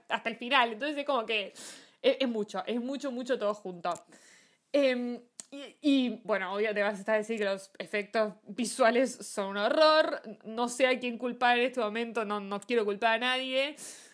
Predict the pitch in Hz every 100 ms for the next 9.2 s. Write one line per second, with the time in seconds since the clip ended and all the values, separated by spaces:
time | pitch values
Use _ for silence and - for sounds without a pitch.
0 | - 285 285 466 440 330 370 339 277 269
1 | 320 349 277 285 294 302 240 214 233 254
2 | 262 269 202 208 240 214 214 247 247 -
3 | 208 196 240 247 208 196 240 - 190 208
4 | 254 185 - 220 214 214 208 202 247 _
5 | - - - _ _ _ _ _ 277 302
6 | 302 349 427 480 466 - - - 339 208
7 | 175 - 277 330 277 208 202 220 262 -
8 | 302 277 202 185 220 247 - 220 208 190
9 | 196 247